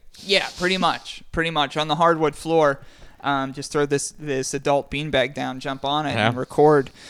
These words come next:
Speaker 1: But, um, as I said before the break, we're introducing a new segment called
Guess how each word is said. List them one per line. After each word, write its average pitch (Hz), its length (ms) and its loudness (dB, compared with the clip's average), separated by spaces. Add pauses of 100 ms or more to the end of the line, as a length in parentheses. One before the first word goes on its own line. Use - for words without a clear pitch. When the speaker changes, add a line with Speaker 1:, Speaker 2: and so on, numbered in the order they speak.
(300)
Speaker 1:
But, 202 220 8
um, 208 380 4
as 262 240 4
I 247 80 8
said 220 260 4
before 190 460 2
the 180 100 2
break, 151 340 2
we're 147 100 0
introducing 170 580 -4
a 143 60 -6
new 147 180 -6
segment 147 440 -4
called 135 440 0